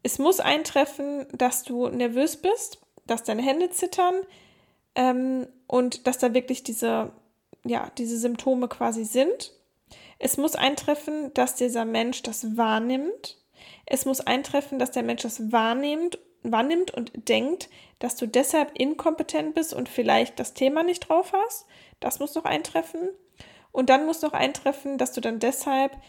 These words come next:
quasi die Prüfung nicht bestehst.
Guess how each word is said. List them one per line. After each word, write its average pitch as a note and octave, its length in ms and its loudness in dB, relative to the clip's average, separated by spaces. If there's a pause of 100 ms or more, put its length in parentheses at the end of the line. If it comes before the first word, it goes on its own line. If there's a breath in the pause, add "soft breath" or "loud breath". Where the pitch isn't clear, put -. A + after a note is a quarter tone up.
(220 soft breath)
quasi A#3 760 -2
die A3 240 -8
Prüfung D4+ 420 0
nicht F4 180 0
bestehst. - 680 -4